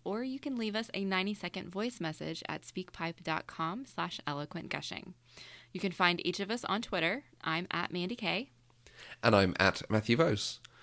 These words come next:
Speaker 2: Pop Culturally Deprived is a hundred percent funded by listeners like you through our Patreon page. Anything you can give, even one dollar a month, it gives access to exclusive content, live watches,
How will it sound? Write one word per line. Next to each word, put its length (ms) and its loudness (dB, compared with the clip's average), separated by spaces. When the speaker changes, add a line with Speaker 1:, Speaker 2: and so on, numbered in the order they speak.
Speaker 2:
Pop 180 4
Culturally 320 6
Deprived 540 6
is 160 6
a 40 0
hundred 240 6
percent 260 4
funded 320 6
by 80 12
listeners 360 6
like 220 6
you 140 6
through 180 4
our 100 10
Patreon 480 6
page. 560 2
Anything 300 8
you 120 8
can 140 0
give, 260 10
even 380 4
one 160 8
dollar 240 10
a 20 8
month, 400 2
it 120 -2
gives 200 4
access 440 2
to 340 4
exclusive 460 0
content, 600 4
live 400 4
watches, 600 6